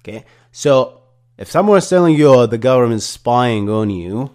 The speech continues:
on certain things," l-, what does that mean? Let's first understand what does that mean. Content-wise, very, very, very hard.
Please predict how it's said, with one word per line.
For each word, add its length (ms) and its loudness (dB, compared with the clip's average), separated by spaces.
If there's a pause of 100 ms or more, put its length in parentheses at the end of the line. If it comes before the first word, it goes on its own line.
(160)
on 120 -14
certain 540 -14
things," 600 -12 (340)
l-, 140 -12 (220)
what 320 -4
does 180 0
that 240 -2
mean? 360 0 (180)
Let's 340 -14
first 480 -4
understand 480 -10
what 100 -8
does 160 -12
that 220 -14
mean. 160 -18 (400)
Content-wise, 1120 0 (720)
very, 960 2
very, 300 2
very 260 -2
hard. 240 -12